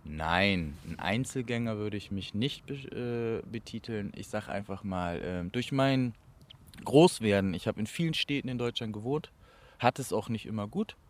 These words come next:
so. Ich weiß, wie, was da draußen läuft, sag ich mal.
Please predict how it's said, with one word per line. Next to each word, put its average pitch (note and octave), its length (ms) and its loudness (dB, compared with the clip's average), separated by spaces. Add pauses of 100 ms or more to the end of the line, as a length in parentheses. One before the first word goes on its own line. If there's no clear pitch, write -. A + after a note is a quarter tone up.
(400)
so. E3+ 320 -2 (680)
Ich - 220 -6
weiß, B2 380 2
wie, B2+ 220 -2
was A#2 160 -2
da A#2 100 -4
draußen A2+ 400 -2
läuft, D#3+ 460 0
sag - 260 -2
ich C#3+ 160 -8
mal. C#3 300 -4